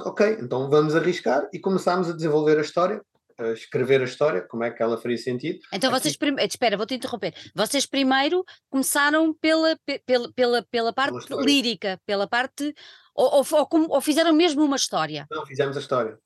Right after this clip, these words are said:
Speaker 1: Fizemos a história.
Speaker 2: <laughs>
Speaker 1: Fizemos a história,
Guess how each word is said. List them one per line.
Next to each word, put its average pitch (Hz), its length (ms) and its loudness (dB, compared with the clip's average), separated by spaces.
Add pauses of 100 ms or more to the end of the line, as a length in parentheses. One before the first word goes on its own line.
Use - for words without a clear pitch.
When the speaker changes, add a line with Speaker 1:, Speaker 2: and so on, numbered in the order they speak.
(200)
Speaker 1:
Fizemos 117 260 -2
a - 40 -4
história. - 320 -2
Speaker 2:
<laughs> - 100 -20 (480)
Speaker 1:
Fizemos 143 340 2
a 143 40 0
história, 185 460 2